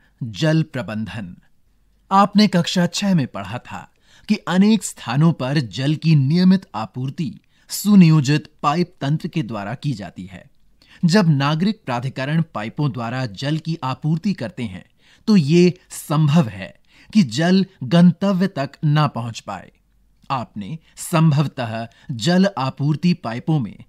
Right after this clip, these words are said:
रिसाव को देखा होगा, जिससे बड़ी मात्रा में जल पाइपों से रिसकर बह जाता है।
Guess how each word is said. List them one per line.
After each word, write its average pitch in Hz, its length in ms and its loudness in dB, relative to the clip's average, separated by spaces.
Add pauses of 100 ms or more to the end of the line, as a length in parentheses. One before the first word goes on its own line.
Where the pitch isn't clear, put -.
(140)
रिसाव 196 440 2
को 190 180 -4
देखा 135 340 -4
होगा, 98 380 -14 (540)
जिससे 214 340 2
बड़ी 170 360 4
मात्रा 147 440 2
में 131 180 0
जल 113 400 -8 (280)
पाइपों 151 360 2
से 160 160 -2
रिसकर 120 540 -4 (160)
बह 127 300 -2
जाता 92 320 -10
है। 90 200 -16